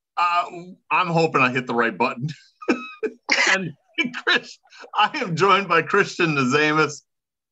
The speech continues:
Andrew Depew, who usually does all the technical aspects for the show. Yeah, he's, he's not here. <laughs> So,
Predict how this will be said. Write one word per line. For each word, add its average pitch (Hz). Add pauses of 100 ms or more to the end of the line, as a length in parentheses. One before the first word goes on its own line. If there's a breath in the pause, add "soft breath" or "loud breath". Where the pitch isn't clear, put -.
(760)
Andrew 233
Depew, 170
who 156
usually 185
does 160
all 165
the 160
technical 143
aspects 127
for 190
the 160
show. 120 (180)
Yeah, 139
he's, 135
he's 139
not 117
here. 82 (160)
<laughs> -
So, 196